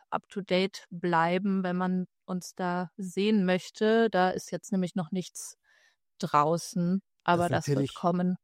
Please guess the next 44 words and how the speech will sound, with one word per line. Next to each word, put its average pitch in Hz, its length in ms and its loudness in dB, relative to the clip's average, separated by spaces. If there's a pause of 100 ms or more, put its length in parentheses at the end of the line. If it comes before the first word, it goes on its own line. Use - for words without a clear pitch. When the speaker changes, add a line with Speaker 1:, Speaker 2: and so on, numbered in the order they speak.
Speaker 2:
das - 180 -8
empfehle 117 340 -6
ich 113 60 -10
den 110 220 -8
HörerInnen 123 520 -4
ja 120 180 -2
so 127 180 -8
und 113 160 -10
so 139 260 -10
immer. 165 320 -2 (180)
Also 135 220 -6
neben 165 400 2
dem 170 220 0
erstmal 160 560 -4 (260)
das - 240 -14
gute 156 220 -6
Stück - 260 -6
wird's 175 220 -4
logischerweise, 156 680 -4
wenn's 147 160 -2
A 139 140 -6
und 147 160 0
B 156 160 0
gibt, - 280 -6
auch 131 120 -8
als 117 160 -8
Menü 156 340 -2
geben. 214 360 -2 (240)
Also 131 220 -8
kaufen, 160 380 0
kaufen, 117 380 -10
kaufen, 156 480 -4 (420)
ähm, 170 440 -2
ist - 120 -18
das 139 100 -8
Erste. 170 540 2 (280)
Und, 156 500 -2
äh, 156 180 2
mein 143 160 2
Motto, 160 240 -2
„Geht 143 240 -4
mehr 151 140 -2
auf 135 160 -8
Konzerte“, 151 680 -4